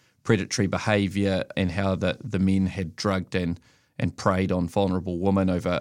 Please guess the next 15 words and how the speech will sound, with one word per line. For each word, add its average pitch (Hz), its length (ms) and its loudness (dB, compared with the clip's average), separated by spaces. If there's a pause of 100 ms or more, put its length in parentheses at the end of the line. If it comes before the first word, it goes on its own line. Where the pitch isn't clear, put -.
a, 92 180 0
a 90 60 -2
long 95 320 2
period 95 400 -2
of - 100 -8
time. 104 400 0 (480)
Uh, 95 160 0
obviously, 95 300 0
the 101 60 2
most 95 260 2
serious 98 400 2
offence - 400 -2
the 101 40 -4
brothers 92 360 0
faced - 400 -2